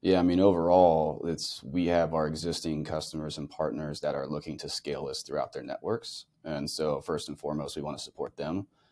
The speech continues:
Uh, we're also seeing more and more providers looking to deliver hybrid care. So expanding accounts,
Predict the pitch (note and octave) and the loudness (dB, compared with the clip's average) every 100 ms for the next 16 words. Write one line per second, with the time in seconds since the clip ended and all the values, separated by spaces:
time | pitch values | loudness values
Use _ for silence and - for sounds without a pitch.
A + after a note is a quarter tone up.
0 | _ _ - D2+ D#2 D#2+ D#2+ D#2+ E2+ - | _ _ -6 -2 0 4 4 2 -2 -2
1 | F2 E2 E2 E2 E2 E2 E2 D#2+ D#2+ D#2+ | 0 0 2 2 2 2 2 0 0 4
2 | D#2 D2+ D#2 D#2+ D#2+ D2 - E2 C#2+ D2+ | 4 4 -2 -6 -4 -6 -6 -6 -6 -8
3 | D2 C#2+ C2+ - D2+ - B1 - C2 B1 | -8 -6 -8 -6 -4 -4 -10 -10 -8 -8
4 | - - - D2 C#2 C#2+ - D#2+ D2+ C#2+ | -10 -10 -4 -2 -2 -4 -4 -2 -2 -6
5 | - F2+ F#2 F2 - - - | -4 2 2 2 -4 -10 -12